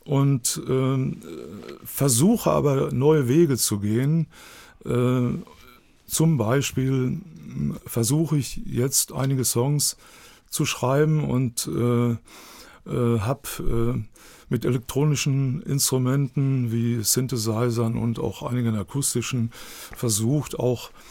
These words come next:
äh, Sounds so aus der, der E-D-M-Musik, äh, äh, umzusetzen. Äh, besonders gefallen mir eigentlich, äh, Sachen, die kann ich natürlich auch mit, äh, einem Drumcomputer und so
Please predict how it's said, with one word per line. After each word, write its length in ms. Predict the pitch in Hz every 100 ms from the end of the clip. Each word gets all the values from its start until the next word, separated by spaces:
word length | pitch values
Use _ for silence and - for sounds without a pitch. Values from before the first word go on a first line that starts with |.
| - - -
äh, 680 | 117 117 110 123 160 - 113
Sounds 400 | - 117 139 -
so 120 | 120
aus 200 | 113 -
der, 280 | 117 107 113
der 200 | 104 107
E-D-M-Musik, 1120 | 117 117 107 143 147 120 127 135 143 - -
äh, 1080 | 127 123 127 120 - - - - - - -
äh, 340 | 127 117 113 -
umzusetzen. 1080 | 147 156 - 139 117 131 - - 139 131 120 - - - _
Äh, 40 | - 120 120 120 117 - - - -
besonders 460 | - 113 143 147 -
gefallen 340 | 120 117 135
mir 160 | 135 123
eigentlich, 440 | 127 139 120 -
äh, 280 | - 120 131
Sachen, 320 | 110 120 131
die 100 | 117
kann 200 | 113 123
ich 120 | 127
natürlich 420 | 135 113 120 117 107
auch 200 | 107 101
mit, 340 | 107 - -
äh, 380 | - 104 101 -
einem 320 | 113 110 110 101
Drumcomputer 800 | - 127 123 123 113 120 113 104
und 180 | 107
so 300 | - 117 113